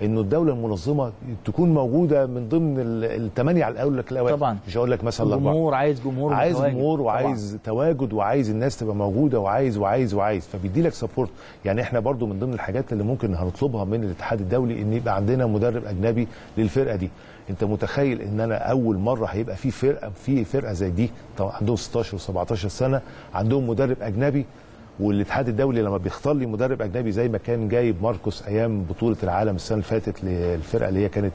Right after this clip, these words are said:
Speaker 1: واحد وعشرين سنه، تلاتة وعشرين سنه، الف-، اللي بيجيب اعلى كلاس موجود عنده في المدرب، وهو بي-، بيدي دعم مادي، ما بدفعش انا كل الرقم، بدفع انا جزء وهو بيدفع جزء،
Speaker 2: مم.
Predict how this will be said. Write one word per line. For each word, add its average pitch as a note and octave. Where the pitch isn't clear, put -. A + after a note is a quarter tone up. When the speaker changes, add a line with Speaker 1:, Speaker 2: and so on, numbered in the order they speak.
Speaker 1:
واحد F2+
وعشرين E2+
سنه، A#1+
تلاتة G#2
وعشرين F2
سنه، C3+
الف-، -
اللي A2
بيجيب G#2+
اعلى C#3+
كلاس B2+
موجود G#2+
عنده A2
في G2
المدرب، F#2+
وهو B2
بي-، G#2+
بيدي A2+
دعم A2+
مادي، A#2
ما G2
بدفعش -
انا G#2
كل A2
الرقم، G#2
بدفع G#2
انا G#2+
جزء A#2
وهو G#2+
بيدفع G2
جزء، E2
Speaker 2:
مم. A2